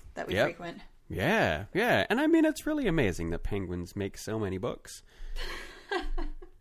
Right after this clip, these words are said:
Speaker 1: Breach.
Speaker 2: So, this is a cl-, this is, again, so a Penguin classic. This is Daniel Defoe's classic book,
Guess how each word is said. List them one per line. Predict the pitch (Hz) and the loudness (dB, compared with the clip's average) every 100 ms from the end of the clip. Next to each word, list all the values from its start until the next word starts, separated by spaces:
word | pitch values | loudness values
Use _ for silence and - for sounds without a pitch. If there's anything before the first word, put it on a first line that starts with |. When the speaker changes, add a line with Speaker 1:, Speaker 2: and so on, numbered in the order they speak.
| 508 - - - - - | -20 -20 -20 -18 -16 -6
Speaker 1:
Breach. | 185 202 180 135 - | 4 4 4 2 -2
Speaker 2:
So, | - - - - | -2 -10 -10 4
this | 175 175 | 4 4
is | 139 | 2
a | 120 - | 0 0
cl-, | - | 0
this | 170 170 | 4 4
is, | 131 113 - | 4 -2 0
again, | 139 131 92 | 2 2 2
so | - | 4
a | 104 | 2
Penguin | - 170 170 160 151 | 4 4 4 4 2
classic. | - 110 90 - 82 - - - - | 2 0 0 -2 -6 -8 -18 -6 0
This | 160 | 2
is | 117 98 | 2 -2
Daniel | - 143 170 185 185 185 185 | 0 2 6 6 8 8 6
Defoe's | 147 180 160 - 139 101 92 92 98 - - - - - | 6 4 4 4 4 4 2 0 -2 -4 -10 -14 -18 -12
classic | - 226 208 - - 87 - - - - - - - - | 0 4 4 2 -2 -4 -6 -18 -20 -20 -20 -20 -8 2
book, | 113 95 - - - | 2 2 -4 -12 -12